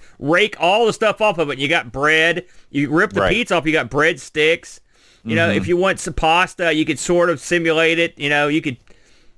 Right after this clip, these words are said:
Speaker 1: you know, so I, that's, yeah, that, that
Speaker 2: Yeah,
Speaker 1: that
Speaker 2: that, that's a
Speaker 1: thing.
Speaker 2: good choice. If I, if I had to leave pizza, I would say maybe something like bibimbap, which is a Korean, uh, it's a Korean dish that has rice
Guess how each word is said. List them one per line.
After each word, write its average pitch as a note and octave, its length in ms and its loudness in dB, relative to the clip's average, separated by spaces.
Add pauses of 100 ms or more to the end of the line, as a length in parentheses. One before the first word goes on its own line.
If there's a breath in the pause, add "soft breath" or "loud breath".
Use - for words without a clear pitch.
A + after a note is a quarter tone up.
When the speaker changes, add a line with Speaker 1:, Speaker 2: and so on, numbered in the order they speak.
Speaker 1:
you C3+ 120 -4
know, A#2+ 240 0
so B2+ 160 -2
I, C3 80 0
that's, C#3 320 -4
yeah, B2 160 -2
that, C3 260 -2
that C3 260 -2
Speaker 2:
Yeah, B2+ 260 4
Speaker 1:
that - 20 0
Speaker 2:
that, D#3 160 2
that's F#3 180 2
a - 20 -10
Speaker 1:
thing. F#3+ 100 -4
Speaker 2:
good F3+ 120 0
choice. D#3+ 240 0
If B2+ 100 -8
I, D3 120 0
if C#3 160 -2
I F3 60 2
had F3+ 100 0
to C3+ 60 0
leave C3+ 440 -4
pizza, F#2+ 540 -2 (320 soft breath)
I B2+ 100 4
would D#3 160 0
say A#2 440 0 (180)
maybe B2 560 0
something B2+ 420 0
like G#2 260 0
bibimbap, G#2+ 720 0 (280)
which G#2 280 -4
is G2+ 140 -6
a F#2+ 60 -4
Korean, A2 760 0
uh, F#2+ 280 2
it's G2+ 140 -4
a A#2 80 0
Korean C#3+ 420 0
dish B2+ 280 0
that A#2 120 0
has A2+ 320 0
rice A2 600 -2